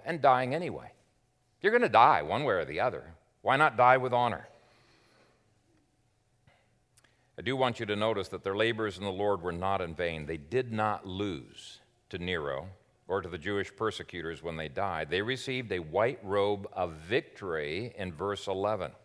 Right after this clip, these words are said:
That speaks of triumph. Christ's kingdom was advancing invincibly so that Paul could say, "Now thanks be to God who always leads us in triumph in Christ and through us diffuses the fragrance of his knowledge in every place."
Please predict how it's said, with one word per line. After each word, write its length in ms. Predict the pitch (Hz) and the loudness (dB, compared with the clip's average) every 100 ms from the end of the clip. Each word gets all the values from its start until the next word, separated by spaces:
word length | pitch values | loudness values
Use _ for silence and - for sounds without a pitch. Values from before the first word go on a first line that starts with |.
| _ _ | _ _
That 160 | 107 - | -4 -2
speaks 340 | - 120 - | -6 -6 -6
of 120 | 98 | -12
triumph. 480 | - 117 110 73 - - - - - - | -4 -2 -2 -4 -10 -20 -20 -20 -20 4
Christ's 340 | 131 165 - | 8 8 4
kingdom 560 | - 139 113 104 104 113 98 | -2 -2 2 2 0 -4 -4
was 220 | 104 101 | -4 -4
advancing 800 | 82 78 113 143 - 143 135 - | -6 0 0 0 -4 -6 -6 -6
invincibly 1040 | 139 139 139 117 143 147 147 117 120 120 139 | -2 -2 0 0 0 0 -6 -4 0 0 0
so 200 | - 117 | -4 -2
that 240 | 120 - | -2 -2
Paul 320 | - 139 165 | 4 6 6
could 260 | 165 165 143 | 4 -4 -4
say, 540 | - 107 85 92 123 - - - - | 2 4 4 2 -4 -10 -20 -20 0
"Now 240 | 113 104 | 4 4
thanks 480 | 101 - 151 160 - | 4 4 4 2 -6
be 200 | 151 165 | -4 -2
to 120 | 165 | -2
God 460 | 139 117 98 101 101 | 2 6 6 6 4
who 260 | 127 131 - | -2 -4 4
always 1120 | 156 208 220 220 190 143 95 73 117 110 - | 8 10 10 10 8 6 6 2 -6 -14 -8
leads 420 | 110 165 208 151 | -2 0 0 4
us 240 | 170 175 170 | 6 6 4
in 160 | 165 156 | -2 -2
triumph 720 | - 175 208 175 107 117 123 | 2 4 6 8 6 4 -2
in 180 | 143 151 | -4 -4
Christ 840 | - 185 196 92 110 - - - - - | 0 4 4 2 -2 -8 -14 -18 -20 -8
and 160 | 120 120 | -6 0
through 280 | 170 214 165 | 8 10 10
us 200 | 139 - | 8 2
diffuses 640 | 131 - 185 160 113 107 | -6 -2 0 0 -2 -4
the 80 | 104 | -8
fragrance 640 | - 165 156 110 113 113 | 0 0 2 0 0 -2
of 80 | 107 | -6
his 200 | 120 95 | -6 -2
knowledge 440 | 160 160 110 98 | 2 4 2 -2
in 100 | 107 | -4
every 220 | 107 123 | -2 -4
place." 480 | - 180 165 - - | -4 -4 -4 -8 -18